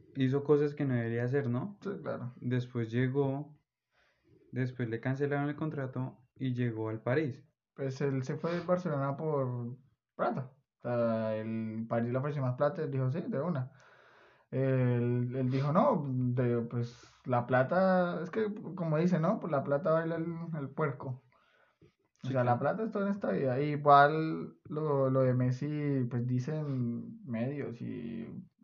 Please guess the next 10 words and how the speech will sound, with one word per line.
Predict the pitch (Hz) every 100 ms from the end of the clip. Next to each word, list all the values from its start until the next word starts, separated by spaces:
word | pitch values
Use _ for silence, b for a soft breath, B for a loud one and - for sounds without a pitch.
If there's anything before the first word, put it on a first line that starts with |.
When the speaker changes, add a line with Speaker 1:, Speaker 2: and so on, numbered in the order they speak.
| B B B B B -
Speaker 2:
y | 123
un |
poco | 123 127 147
de, | 143 139 131 127 117 113 110
de | 113 113 - 135
personas | 120 120 135 160 190
que | 190
Messi | 143 127 127
le | 151 156 139 127
rebajaron | 123 123 117 113 127 139 185